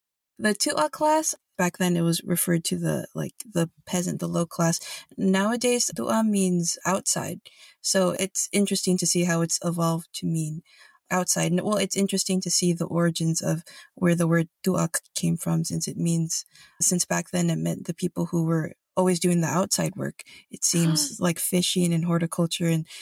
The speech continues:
Speaker 1: craft production, but now it means, like, outside, like, generally being outside.
Speaker 2: Whoa.
Speaker 1: Yeah.
Speaker 2: So the highest value objects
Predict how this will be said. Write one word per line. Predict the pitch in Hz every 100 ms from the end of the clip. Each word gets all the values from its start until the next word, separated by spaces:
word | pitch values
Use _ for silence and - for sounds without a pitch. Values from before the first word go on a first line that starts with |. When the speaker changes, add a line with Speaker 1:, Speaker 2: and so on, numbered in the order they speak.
| - -
Speaker 1:
craft | 185 175 -
production, | 175 175 - 175
but | 170 165
now | 170 175
it | 170
means, | 165 165 156 165 - _ -
like, | 156 -
outside, | 175 165 - 147 131 -
like, | -
generally | - 170 170 160 139 - _ _ -
being | 175 165 160
outside. | 135 - - - - _ _ _ _ -
Speaker 2:
Whoa. | 311 339 339 320 285 247
Speaker 1:
Yeah. | 160 165 - _ _ _ _ _ _ _ _ _ _
Speaker 2:
So | - 254
the | 254
highest | 247 262 359 - 233
value | 226 226 214
objects | - 202 180 196 180 -